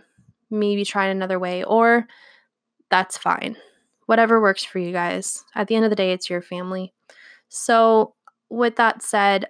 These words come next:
I wish you nothing but fun times ahead. Stay safe, stay healthy, and when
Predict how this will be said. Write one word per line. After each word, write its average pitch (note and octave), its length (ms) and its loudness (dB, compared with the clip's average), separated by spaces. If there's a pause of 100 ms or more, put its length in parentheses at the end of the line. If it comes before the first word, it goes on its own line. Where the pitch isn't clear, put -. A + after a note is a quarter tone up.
(120)
I G3+ 320 4
wish G3 400 -6
you F#3+ 400 -2 (400)
nothing A3+ 400 2
but G#3 340 0
fun A#3 380 0
times B3+ 400 0
ahead. A#3+ 560 2 (220)
Stay - 460 -2
safe, G#3+ 640 -2 (140)
stay - 420 -2
healthy, A3+ 800 -2 (640)
and F#3 340 -4
when F#3+ 140 -6